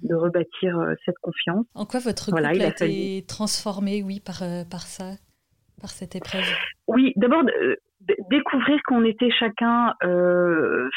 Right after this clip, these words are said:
Speaker 1: fragile, vulnérable et qu'il fallait l'accepter, ça.
Speaker 2: Hmm.
Speaker 1: Voilà, qu'on n'est pas des êtres parfaits
Speaker 2: Hmm.
Speaker 1: et que, euh, la confiance totale, elle peut être que dans le Seigneur, elle peut pas être dans une personne,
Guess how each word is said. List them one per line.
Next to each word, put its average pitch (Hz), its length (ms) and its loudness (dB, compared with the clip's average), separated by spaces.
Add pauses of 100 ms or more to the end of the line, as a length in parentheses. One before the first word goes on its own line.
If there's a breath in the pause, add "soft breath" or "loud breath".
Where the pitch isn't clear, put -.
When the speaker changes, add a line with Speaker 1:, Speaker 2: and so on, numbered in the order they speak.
Speaker 1:
fragile, 208 500 4
vulnérable 202 560 2
et - 20 0
qu'il - 180 -10
fallait 196 220 4
l'accepter, 185 640 0
ça. 170 80 -2
Speaker 2:
Hmm. - 380 -12
Speaker 1:
Voilà, 175 220 0
qu'on 175 100 -2
n'est 175 160 0
pas 226 120 2
des 208 160 2
êtres 196 200 0
parfaits 185 420 -2 (320)
Speaker 2:
Hmm. 269 220 -6
Speaker 1:
et 185 80 2 (120)
que, 175 520 2
euh, 175 180 2
la 185 100 2
confiance 190 480 -2
totale, 190 380 2
elle 170 260 2
peut 180 100 0
être 175 120 -4
que - 80 2
dans 208 140 2
le 185 80 0 (100)
Seigneur, 175 400 0
elle 170 160 -2
peut - 140 -18
pas 185 80 2
être 180 120 -2
dans 175 120 0
une 175 200 -4
personne, 185 520 -2